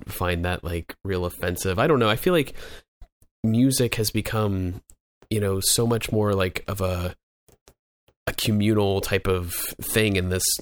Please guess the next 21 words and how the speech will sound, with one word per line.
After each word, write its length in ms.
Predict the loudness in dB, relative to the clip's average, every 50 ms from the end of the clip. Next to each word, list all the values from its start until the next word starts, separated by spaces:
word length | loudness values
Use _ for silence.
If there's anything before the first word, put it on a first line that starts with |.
| -8 -8
again, 340 | -4 0 0 2 2 0 -2
this 140 | -4 -4 -2
digital 380 | -2 -2 0 0 0 0 2 2
era, 300 | 2 4 4 4 4 2
and 200 | 2 2 2 2
that 160 | 2 2 2
it's 260 | 2 2 0 0 0
just, 400 | 0 2 2 2 0 -2 -4 -6 -12 -18 _ _ _
you 80 | 2
know, 80 | 2 4
being 220 | 4 4 4 4
on 100 | 4 4
a 40 | 2
commercial 380 | 2 2 2 2 2 2 2 2
is 80 | 2
just 180 | 2 0 0 -2 -4 -6
one 260 | -4 -2 0 2 2 2
other 220 | 2 2 2 2
way 340 | 4 4 4 4 4 2 0
to, 140 | 0 -2 -2
like, 340 | 0 0 -2 -2 -4 -6